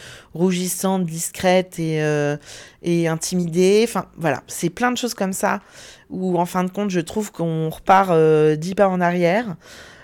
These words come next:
Euh, pff, le personnage masculin, oui, il est, euh, pff, non, pas très intéressant en vrai. Enfin voilà, je me suis, euh, je me suis vraiment, euh, replongée dans l'histoire et j'ai été, euh, très déçue de ce que je redécouvrais.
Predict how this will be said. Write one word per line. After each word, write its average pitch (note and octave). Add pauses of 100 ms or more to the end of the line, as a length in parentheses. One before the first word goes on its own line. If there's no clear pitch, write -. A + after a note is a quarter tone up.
(120)
Euh, F3
pff, -
le G3
personnage G3+
masculin, F#3+
oui, D3+
il C3
est, C3
euh, B2 (800)
pff, - (100)
non, A#2
pas C3+
très C3
intéressant B2
en A#2
vrai. A2 (540)
Enfin F3+
voilà, E3
je E3+
me G3
suis, A#3
euh, E3+
je F#3
me F#3
suis F#3
vraiment, A3+
euh, E3 (300)
replongée A3+
dans G#3+
l'histoire A3
et F3+
j'ai F3+
été, F3+
euh, C#3+
très A#3
déçue A3
de G3+
ce F3
que F3+
je E3+
redécouvrais. F3